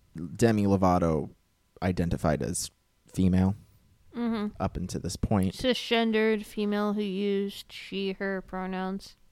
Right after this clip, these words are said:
Speaker 1: And there have been an array of reactions from an overwhelmingly positive to mixed.
Speaker 2: To not taking them f***ing seriously.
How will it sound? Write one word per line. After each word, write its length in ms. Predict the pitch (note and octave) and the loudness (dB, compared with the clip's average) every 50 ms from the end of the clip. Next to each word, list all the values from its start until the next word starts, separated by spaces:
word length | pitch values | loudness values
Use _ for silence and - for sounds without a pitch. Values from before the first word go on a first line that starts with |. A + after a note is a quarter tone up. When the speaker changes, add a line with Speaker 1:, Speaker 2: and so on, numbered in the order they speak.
| _ _ - | _ _ 0
Speaker 1:
And 380 | C#3 C#3+ D3 D3 D3 C#3 - - - - _ _ - - - - - - - _ - | 2 2 4 4 2 0 -2 -6 -8 -18 _ _ -20 -20 -20 -20 -20 -20 -20 _ 2
there 280 | C3+ D3 D#3 E3+ F3 | 6 6 8 8 8
have 200 | E3+ E3 D#3 E3 | 6 4 0 2
been 420 | F3 E3+ E3 E3 E3+ E3+ F3 - - - _ _ _ _ _ _ _ - _ _ _ - | 4 6 6 6 4 2 0 -2 -4 -10 _ _ _ _ _ _ _ -20 _ _ _ 4
an 100 | C#3 C#3 | 6 8
array 540 | C3 B2+ A#2 A2+ A#2 A#2+ B2+ C#3 D3 D3 D#3 | 8 8 6 6 6 6 8 8 8 8 6
of 120 | D3+ C#3+ C3 | 6 4 4
reactions 960 | C3 C3 A#2 G#2 F#2+ F#2 F#2+ F#2+ - - - G#2+ A#2 D3+ F3+ F#3 - - - - - - - - - - - | 0 2 2 2 2 2 0 -2 -4 -6 -6 -6 -6 -6 -6 -8 -10 -12 -14 -18 -18 -18 -20 -20 -18 -18 -18
from 360 | - - A#2 G2 F#2+ F#2+ F#2 - - D#2 | -10 -6 -4 -2 -2 -2 -4 -6 -8 -8
an 280 | - G2+ G#2 G2 D#2+ F2+ - | -6 -6 -6 -6 -6 -4 2
overwhelmingly 680 | A#2 A#2 A#2 G#2+ A2+ G#2 G#2+ G2+ G2+ G2+ G2+ G2 F#2+ F#2+ | 2 4 4 4 2 2 2 2 2 0 0 -2 -2 -4
positive 580 | - - G#2+ G#2 G#2 G#2+ B2 B2+ D3 D#3 E3 - | -4 0 2 2 2 2 2 2 2 0 0 -2
to 640 | - - - A2+ G#2 G2+ G2+ G2 F#2+ G2 F#2+ F#2 - - | -8 -4 0 0 2 2 2 2 2 0 0 -2 -2 -4
mixed. 840 | - G2 G2 G2 G2+ A#2 - - - - - - - - - - - - - - - - - - - - - - _ _ | -6 -4 -2 0 0 0 -2 -4 -8 -10 -8 -8 -10 -12 -14 -16 -16 -16 -16 -18 -18 -8 -6 -4 -4 -4 -6 -10 _ _
Speaker 2:
To 760 | - - - G#3+ G#3 G3+ G3 G3 G3 F#3+ F#3+ F#3+ E3+ - - - - | -6 -2 0 2 2 2 2 0 -2 -2 -4 -6 -8 -10 -12 -10 -6
not 180 | F3 F#3 F#3 - | -4 -4 -4 -2
taking 340 | - F#3+ F#3+ F#3+ F#3 F#3 F#3+ | -4 -4 -2 -2 -2 -2 0
them 220 | F#3+ F#3 F#3 F#3 G3 F#3+ | 0 0 0 0 2 6
f***ing 360 | F#3+ F#3 F#3 F#3 - F#3 F#3+ | 6 8 10 10 10 8 6
seriously. 680 | G3 - G3+ G#3 G#3 G3+ G#3+ - - G#3+ A3 A3 A3+ A#3 | 4 0 0 0 0 0 -2 -2 -2 0 2 2 2 0